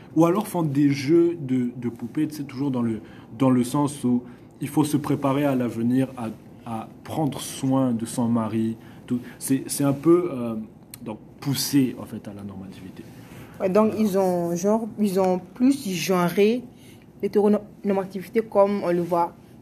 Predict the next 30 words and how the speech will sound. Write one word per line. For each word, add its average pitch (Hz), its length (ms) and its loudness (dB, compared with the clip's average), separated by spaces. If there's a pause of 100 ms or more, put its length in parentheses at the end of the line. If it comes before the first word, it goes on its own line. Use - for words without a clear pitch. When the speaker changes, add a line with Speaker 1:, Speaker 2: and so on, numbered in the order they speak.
Speaker 2:
toilette 180 380 0
homme, 180 280 6
toilette 170 280 -4
femme. 175 540 0
Speaker 1:
Exactement. 131 680 0
Speaker 2:
Ouais. 165 340 -2
Speaker 1:
Exactement, 110 540 -6
tout 117 100 -12
compris. - 320 -12 (280)
Donc, 147 180 2
quelque 180 220 4
part, 208 220 0
l'hétéronormativité 139 1000 0
est 147 40 0
fortement 127 460 -4
liée 123 240 2
aussi 120 280 -4
à 107 60 -4
l'homophobie, 104 640 -4 (520)
ok, 95 180 -10 (440)
qui 131 120 -2
sont 151 180 2
comme 123 280 0 (340)
le 117 100 -2
sexisme, 120 500 -6 (160)
des 120 100 2
formes 120 320 -4
de 117 100 -2
discrimination 107 720 -8
sociale, 104 500 -10